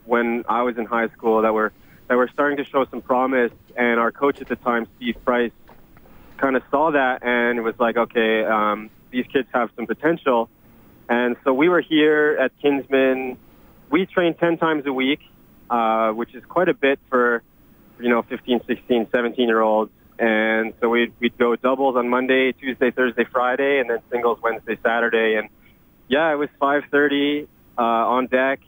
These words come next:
And, you know, it's, it's not easy to do when, you know, you gotta park your car in the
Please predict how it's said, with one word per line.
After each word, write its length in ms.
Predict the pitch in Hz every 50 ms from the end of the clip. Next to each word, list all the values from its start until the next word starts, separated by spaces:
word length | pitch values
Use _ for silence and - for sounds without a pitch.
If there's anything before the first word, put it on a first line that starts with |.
| - -
And, 500 | 117 117 117 113 110 113 113 113 113 113 -
you 100 | - 123
know, 140 | 127 127 127
it's, 120 | 120 - _ _ -
it's 120 | - -
not 160 | - 165 151 147
easy 260 | 147 143 131 139 123
to 80 | 127
do 300 | 120 - 135 147 156 160 143
when, 420 | 131 127 127 120 123 120 117 117 _ -
you 100 | 117 113
know, 160 | 117 113 113
you 160 | 113 113 117
gotta 180 | 113 120 113 110
park 220 | - 127 123 -
your 80 | 120 110
car 240 | - 127 120 120 120
in 60 | 120
the 100 | 113